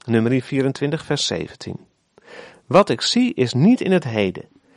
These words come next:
Wat ik waarneem is niet nabij. Een ster komt op uit Jacob, een scepter uit Israël." Hier gaat het om de Messias,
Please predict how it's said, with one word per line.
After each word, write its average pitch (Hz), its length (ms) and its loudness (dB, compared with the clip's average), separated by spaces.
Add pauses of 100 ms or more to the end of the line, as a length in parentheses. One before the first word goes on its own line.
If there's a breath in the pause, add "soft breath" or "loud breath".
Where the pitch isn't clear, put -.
(180 soft breath)
Wat 131 160 0
ik 123 100 -2
waarneem 185 680 2
is - 220 -6
niet 170 340 0
nabij. 120 540 -2 (580 soft breath)
Een 151 180 2
ster 226 360 0
komt 110 240 -4
op - 320 -4
uit 107 240 -4
Jacob, 98 580 -6 (240)
een 110 160 -6
scepter 180 580 -4 (220)
uit 160 180 0
Israël." - 580 -4 (1000 loud breath)
Hier 190 300 4
gaat 160 260 0
het - 240 -4 (260)
om 117 140 2
de 117 100 4
Messias, - 720 -2